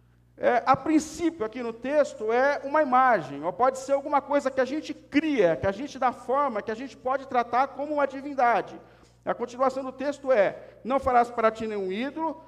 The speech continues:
nenhuma imagem de qualquer coisa no céu, na terra, ou nas águas debaixo da terra,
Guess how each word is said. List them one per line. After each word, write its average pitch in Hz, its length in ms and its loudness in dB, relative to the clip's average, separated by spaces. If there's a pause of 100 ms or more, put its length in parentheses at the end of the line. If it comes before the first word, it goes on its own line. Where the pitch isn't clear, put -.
(220)
nenhuma 277 400 0
imagem 247 600 2
de 247 200 -12
qualquer 240 380 -4
coisa 220 320 0
no 214 80 -8
céu, 233 640 0 (180)
na 240 220 4
terra, 233 600 4 (300)
ou 294 180 6
nas 254 240 4
águas 233 300 6
debaixo 214 440 2
da 185 120 -2
terra, 220 640 0